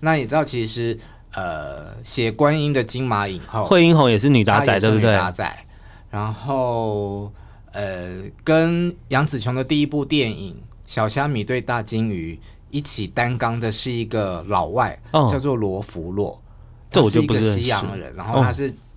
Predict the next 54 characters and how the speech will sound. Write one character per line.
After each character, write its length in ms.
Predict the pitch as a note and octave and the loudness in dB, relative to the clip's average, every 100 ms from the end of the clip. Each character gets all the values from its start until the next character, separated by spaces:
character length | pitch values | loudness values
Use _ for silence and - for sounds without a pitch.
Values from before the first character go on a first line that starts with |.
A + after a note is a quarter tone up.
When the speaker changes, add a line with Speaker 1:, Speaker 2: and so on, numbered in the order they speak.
| - | -10
Speaker 1:
呃， 180 | G2+ G2 | -6 0
Speaker 2:
也 80 | A#2 | 2
是 120 | E3 | 6
女 140 | C#3+ | 6
打- 0 | |
Speaker 1:
跆 220 | A2 G#2 G2+ | 6 2 0
拳 100 | - | 0
道 200 | A2 E2 | -2 0
的。 140 | A#2 | 4
Speaker 2:
哦。 460 | C#3 A3+ D#4+ G3+ - | 6 6 4 0 -2
Speaker 1:
对， 120 | G#2+ - - - | -6 -8 -12 -6
但 140 | - A3+ | 0 4
罗 120 | F3 | 4
福 140 | D#3 D#3+ | 4 4
洛 160 | F#3 | 4
后 360 | - - G#3+ D3 | 4 4 4 4
来， 360 | A#2+ A2 A#2 A#2+ - - - - | 2 0 -2 -6 -14 -20 -20 -8
呃， 420 | G2+ F2+ C#2 C#2 - | -6 -4 -8 -10 -4
就 100 | F#3+ | -2
比 160 | D3+ | -2
较 160 | A#2+ D#3 | 0 0
没 140 | C3+ | 2
有 100 | B2+ | -2
在 200 | A2+ C3+ | 0 0
演 200 | G#2+ D#2 | 0 -4
戏。 300 | G#1 - G2+ - - | -8 -10 -10 -12 -10
可 140 | - | -6
是 180 | B2+ F3+ - | -4 -4 -4
去 360 | - - G3+ C#3 | -6 -2 0 0
年 200 | G#2+ G2+ | -2 -4
还 160 | G#2+ | -6
是 140 | G2 D3 | -6 -6
前 320 | - G2 F2+ | -6 -6 -6
年， 260 | G2 F2 F2+ - - | -6 -8 -10 -16 -10
他 140 | - D#3 | -2 0
有 280 | B2 G2 - | 0 -2 -6
五 160 | G2+ | -8
十 140 | G#2 A#2 | -6 -8
几 240 | - F#2 | -8 -10
岁 260 | E2+ C3+ G#2+ | -4 -2 -2
的 340 | F#2+ F2+ E2 - - - - - | -2 -6 -8 -12 -20 -20 -18 -6
那 100 | C3 | -4
种 200 | F2+ E2 | -4 -4
辣 320 | A2+ A#2+ F2+ F2+ | 0 0 0 -4
照， 300 | - D2 - - - | -4 -4 -6 -18 -10
就 100 | - | -4
是 160 | D3 D#3+ | -2 -2
很 240 | B2 E2+ | -2 -4
像 340 | D#2+ B2+ A2 F2 - - - | -2 0 -2 -4 -14 -20 -10
健 180 | - C#3+ | 0 0
美 220 | G#2+ F2 | 0 -4
选 240 | E2 F#2 A2 | -6 -6 -4
手 240 | F#2+ C#2+ | -6 -8
的 280 | C2 C#2+ | -12 -14